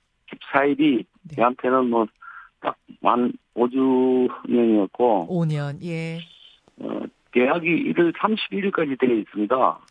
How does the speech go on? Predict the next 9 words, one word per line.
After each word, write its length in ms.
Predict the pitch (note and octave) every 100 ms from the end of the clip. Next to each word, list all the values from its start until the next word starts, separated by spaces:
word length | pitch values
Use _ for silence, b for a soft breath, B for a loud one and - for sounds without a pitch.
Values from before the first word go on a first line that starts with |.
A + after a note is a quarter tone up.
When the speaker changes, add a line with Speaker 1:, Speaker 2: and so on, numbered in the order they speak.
| -
Speaker 1:
그리고, 540 | A2 A#2 B2+ C3 A2+
Speaker 2:
아. 240 | F#2 - -
Speaker 1:
어, 340 | - A2 A2 G#2 - -
삼 160 | D3+ E3+
개월 280 | E3+ E3+ C#3
전에, 460 | B2 A#2 C#3 E3 D#3 _ _ _
어, 360 | A2+ A2 A2 G#2+ - b b b - _ _ _ -
어, 60 | - - - - - - - - - -
계약, 300 | A2 A2+